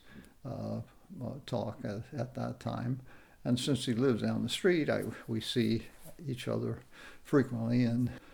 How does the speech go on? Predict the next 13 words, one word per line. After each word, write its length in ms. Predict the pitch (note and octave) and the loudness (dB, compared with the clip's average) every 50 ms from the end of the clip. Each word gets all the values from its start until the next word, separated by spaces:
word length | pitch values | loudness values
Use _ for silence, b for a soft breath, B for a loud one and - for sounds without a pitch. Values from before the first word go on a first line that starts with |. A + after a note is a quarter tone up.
| B B | B B
Chad, 400 | - - C3+ A#2+ A2+ A#2+ B2+ C3 | -2 0 2 2 4 2 0 -2
just 360 | A#2+ - B2 B2 - - - - - - - - - | -2 -2 -2 -2 -2 -4 -8 -10 -14 -18 -18 -16 -12
a 60 | - | -8
day 280 | B2 B2+ A#2+ C#3+ D3 D3 | -6 0 4 6 8 8
or 100 | C#3 B2+ | 8 6
two 280 | B2 - - B2 A2+ A#2 | 4 0 -2 -2 -2 -2
ago, 400 | A#2 A#2+ A2+ - - A2 A#2 - - - - - | -4 -4 -4 -4 -4 -4 -6 -6 -10 -16 -14 -8
we 220 | - A#2 A2+ A2+ - b b b b b b b b b b - | -4 -4 -4 -4 -6 b b b b b b b b b b -8
talked 280 | - B2 G#2+ - - - | -6 -4 -4 -6 -6 -8
for 120 | - A2+ | -8 -8
quite 260 | A2+ - B2 A2+ A#2 | -6 -4 -4 -2 -2
a 60 | B2 | -2
while. 420 | A#2+ A#2+ A#2 A#2 A#2+ B2 B2+ B2 | -2 -2 -2 -2 -2 -2 -4 -4